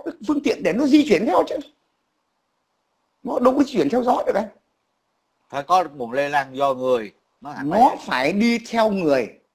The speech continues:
Speaker 1: Mà thưa anh, bây giờ đó, cái bệnh dịch, cái dịch bây giờ đó, là nó đi theo người, là nó theo cái đường nào anh?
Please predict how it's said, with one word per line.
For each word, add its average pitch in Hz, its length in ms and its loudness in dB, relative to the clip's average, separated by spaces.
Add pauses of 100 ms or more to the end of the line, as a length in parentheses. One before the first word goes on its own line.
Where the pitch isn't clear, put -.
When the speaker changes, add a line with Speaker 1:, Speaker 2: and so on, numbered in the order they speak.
(840)
Speaker 1:
Mà 151 200 -4
thưa 180 120 0
anh, 185 120 0
bây 170 140 2
giờ 120 320 4
đó, 139 120 -6 (240)
cái 208 100 -8
bệnh 170 140 -8
dịch, 139 180 -2
cái 147 140 -2 (140)
dịch 160 180 2
bây 165 120 4
giờ 123 200 6
đó, 120 100 -2 (920)
là 135 160 4
nó 135 140 0
đi 185 200 0
theo 175 260 2
người, 151 260 4
là 120 80 2
nó 143 160 -2
theo 180 140 -6
cái 185 80 -2
đường 147 200 0
nào 107 160 -4
anh? 123 100 -8